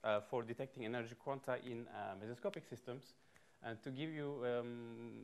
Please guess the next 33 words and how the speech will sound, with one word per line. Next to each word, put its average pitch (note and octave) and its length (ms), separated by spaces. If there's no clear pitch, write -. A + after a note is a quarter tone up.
a A#2+ 80
few D#3 160
examples, C#3+ 580
for B2 120
example, B2+ 400
in A#2+ 100
the A2+ 60
quantum - 300
computing C#3+ 500
domain, B2+ 340
uh, G#2 120
there's A2+ 240
an - 80
ongoing, B2 400
uh, A2+ 240
effort D3 320
to A#2+ 200
bring B2 240
the B2 100
room C#3+ 200
temperature C#3+ 420
electronics B2 640
to A#2 80
the, A2 380
um, F#2+ 640
chip - 200
level C3 320
and, G#2+ 380
uh, G2+ 260
for A2 120
basically A#2+ 560
interfacing A#2 500
qubits. D#3 480